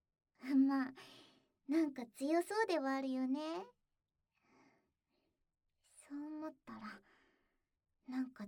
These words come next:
チンポに愛着？<laughs> 湧いてきちゃうな。<laughs> ほれ、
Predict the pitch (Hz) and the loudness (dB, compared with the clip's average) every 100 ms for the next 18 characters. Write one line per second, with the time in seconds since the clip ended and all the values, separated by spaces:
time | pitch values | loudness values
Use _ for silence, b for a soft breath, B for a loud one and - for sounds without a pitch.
0 | 208 - 269 262 - 214 196 190 214 _ | -12 0 2 2 -4 -4 -4 -6 -14 _
1 | _ _ _ _ _ 233 240 269 - 370 | _ _ _ _ _ -14 -8 -6 -4 -6
2 | - - _ _ - - 392 539 622 B | -4 -6 _ _ -20 -12 -12 -12 -18 B
3 | B 880 B B B B 269 285 269 269 | B -10 B B B B -6 -2 -2 -4
4 | 269 - - 277 254 233 262 294 294 294 | -8 -10 -12 -4 -4 -2 -2 -2 -2 -4
5 | 302 370 - 311 269 269 254 240 233 262 | -8 -14 -14 -4 0 2 0 -4 -10 -12
6 | - - _ _ _ _ _ _ _ _ | -20 -20 _ _ _ _ _ _ _ _
7 | _ _ _ _ _ _ _ _ _ 240 | _ _ _ _ _ _ _ _ _ -10
8 | 220 202 | -8 -8